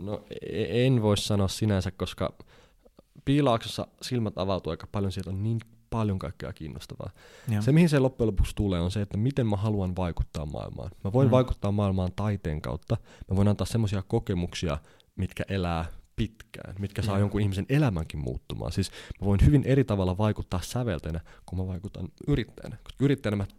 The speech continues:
Speaker 1: saan luvun, että noin ja noin monta appia ladattu ja noin monta niinku, sitä sun tätä metriikkaa me ollaan niinku, parannettu ja näin. Niin loppujen lopuksi se tuli siihen, että minkälaista vaikuttamista mä haluan tehdä.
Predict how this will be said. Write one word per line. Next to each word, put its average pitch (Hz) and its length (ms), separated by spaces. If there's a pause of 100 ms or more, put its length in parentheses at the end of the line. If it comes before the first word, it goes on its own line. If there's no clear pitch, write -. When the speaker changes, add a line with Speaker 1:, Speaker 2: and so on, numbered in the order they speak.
Speaker 1:
saan 101 280
luvun, 104 280
että - 180
noin 117 260
ja 95 60
noin 101 220
monta 92 320
appia 87 340
ladattu 80 300
ja 82 40
noin 110 260
monta 98 280 (340)
niinku, 80 300
sitä 95 220
sun 87 140
tätä 85 260 (120)
metriikkaa 76 560
me 73 100
ollaan 71 200
niinku, 78 200 (120)
parannettu 85 500
ja 90 120 (340)
näin. 78 220 (360)
Niin 95 360 (880)
loppujen 131 340
lopuksi - 220
se 113 60
tuli 117 180
siihen, 117 100
että - 100
minkälaista 113 420
vaikuttamista 107 560
mä 85 60
haluan 82 200
tehdä. - 200